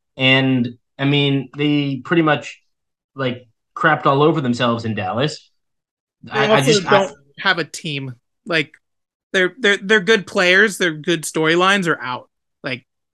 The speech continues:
Speaker 2: DeAndre
Speaker 1: That's true.
Speaker 2: Swift
Speaker 1: That's true.
Speaker 2: and Amon-Ra Saint Brown left the game with a concussion.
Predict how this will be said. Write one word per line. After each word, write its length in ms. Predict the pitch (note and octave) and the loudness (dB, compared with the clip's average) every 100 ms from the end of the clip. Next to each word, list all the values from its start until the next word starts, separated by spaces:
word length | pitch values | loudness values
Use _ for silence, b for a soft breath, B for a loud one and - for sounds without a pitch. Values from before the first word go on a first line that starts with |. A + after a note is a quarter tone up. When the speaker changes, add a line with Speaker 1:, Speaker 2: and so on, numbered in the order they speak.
| - | -2
Speaker 2:
DeAndre 360 | E3+ E3 D#3+ D#3+ | 2 2 4 2
Speaker 1:
That's 120 | D3 | 2
true. 160 | C3+ D3+ | 0 2
Speaker 2:
Swift 260 | D3+ D3+ - | 2 0 0
Speaker 1:
That's 160 | G#3 A3+ | 2 4
true. 140 | F3+ | 4
Speaker 2:
and 220 | C3+ C#3 E3 | 2 -2 0
Amon-Ra 440 | D#3+ E3 D#3+ D#3+ | 2 2 0 0
Saint 260 | D3+ D#3 D3 | 0 -2 0
Brown 280 | D3 D3 D3 | 2 2 0
left 160 | C#3+ | -6
the 80 | D3 | -6
game 180 | C#3+ C#3+ | -6 -6
with 100 | C3+ | -8
a 40 | |
concussion. 760 | B2 B2 F#3 F#3 F#3+ F3 E3+ | -12 -4 0 0 0 -2 -4